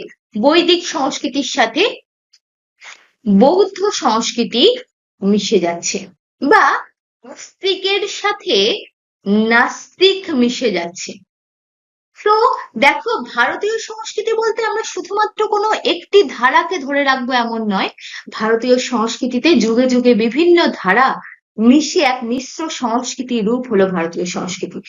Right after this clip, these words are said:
তো সেই ভারতীয় সংস্কৃতিকে আমাদের ধরে রাখতে গেলে এই সমস্তকে আমাদের রাখতে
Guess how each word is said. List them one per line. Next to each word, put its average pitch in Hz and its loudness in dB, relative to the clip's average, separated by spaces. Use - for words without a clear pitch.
তো 330 4
সেই 403 6
ভারতীয় 320 -2
সংস্কৃতিকে 392 -2
আমাদের 294 0
ধরে 233 0
রাখতে 226 -2
গেলে 214 2
এই 311 4
সমস্তকে 349 0
আমাদের 208 2
রাখতে 180 -2